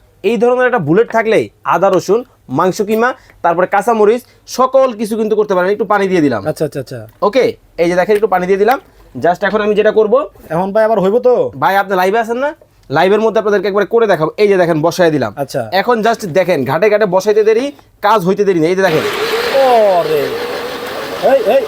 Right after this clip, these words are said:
Speaker 2: এই, এই, এই, এই।
Speaker 1: ভাই,
Speaker 2: ওরে
Speaker 1: বগুড়ার দই,
Speaker 2: বাবা।
Speaker 1: বগুড়ার দই।
Speaker 2: দই হয়ে গেল?
Speaker 1: দই হয়ে গেছে ভাই।
Speaker 2: আচ্ছা।
Speaker 1: কাজ কিন্তু কমপ্লিট।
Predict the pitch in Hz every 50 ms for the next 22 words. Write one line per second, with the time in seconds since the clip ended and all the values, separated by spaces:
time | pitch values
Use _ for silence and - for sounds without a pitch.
0 | 208 240 277 262 - 196 262 277 220 196 262 285 269 185 214 269 277 - - -
1 | - - 226 262 269 277 - - 269 269 254 262 262 269 277 277 214 202 240 233
2 | 214 208 254 277 285 294 294 262 254 277 254 233 214 175 143 117 110 - - 143
3 | 180 262 294 311 311 311 311 302 302 269 247 202 180 147 151 214 277 320 330 311
4 | 302 311 294 277 277 240 240 233 220 208 190 156 120 110 113 - - - - -
5 | - 160 160 - - 208 233 285 - - - - - 214 254 - - 302 285 294
6 | 277 311 311 294 311 330 302 247 175